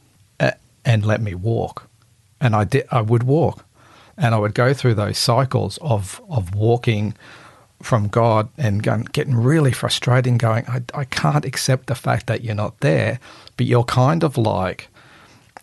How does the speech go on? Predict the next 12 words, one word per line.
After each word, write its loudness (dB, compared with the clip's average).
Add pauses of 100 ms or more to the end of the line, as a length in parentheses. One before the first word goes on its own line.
(400)
you 4
know, 0
as 2
a -2
kid, -2
I 0
used -2
to 0
go, 0 (680)
uh, -14
after -2
school, 0